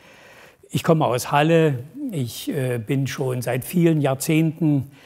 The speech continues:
in Sachsen-Anhalt zu Hause. Da hieß es noch Bezirk Halle und Magdeburg, aber darüber wollen wir heute gar nicht so sehr reden. Ich bin Schriftsteller, habe einmal mal Liter-, Literatur studiert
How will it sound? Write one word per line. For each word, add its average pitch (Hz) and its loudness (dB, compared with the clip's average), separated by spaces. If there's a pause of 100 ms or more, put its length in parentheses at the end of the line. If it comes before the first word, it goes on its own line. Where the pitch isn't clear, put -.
(220)
in 143 0
Sachsen-Anhalt 143 -2
zu 117 -4
Hause. 143 2 (340)
Da - -6
hieß 127 0
es 139 -4
noch 120 -6
Bezirk 117 -8
Halle 131 2
und 113 -4
Magdeburg, 131 -4
aber 156 -2
darüber 139 2
wollen 139 0
wir 127 0
heute 139 0
gar 131 0
nicht 143 -2
so 147 -4
sehr 117 0
reden. 151 -2 (360)
Ich - -6
bin 170 4
Schriftsteller, 156 -2 (600)
habe - -4
einmal 151 0
mal 135 -2
Liter-, 147 2
Literatur 151 0
studiert 151 0